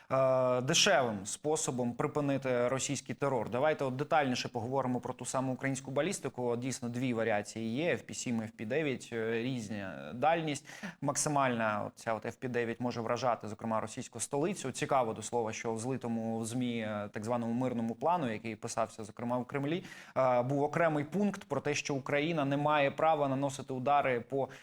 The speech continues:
Москві і по Петербургу. Можливо, саме цим пунктом намагалися убезпечити себе, е,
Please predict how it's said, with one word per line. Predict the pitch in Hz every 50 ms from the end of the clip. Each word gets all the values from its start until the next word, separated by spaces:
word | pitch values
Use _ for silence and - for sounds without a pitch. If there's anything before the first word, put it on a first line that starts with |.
| - _ -
Москві | 147 143 147 - - 165 160 156
і |
по | 147 - 131
Петербургу. | - 147 135 - 151 143 143 147 151 147 139 120 113 101 107 127 117 95 107
Можливо, | 113 120 104 117 131 123 123 123 - _
саме | - - - 143 139 135 131 127 123 123 123 123 123 -
цим | - - 147 139
пунктом | - 156 156 143 - 135 131
намагалися | 131 135 135 127 143 135 127 131 123 123 - - 131 120 110
убезпечити | - 151 147 151 147 - - - 170 165 151 - - 135 - 127
себе, | - - - 135 131 139 147 143 131 - - - - - _
е, | 143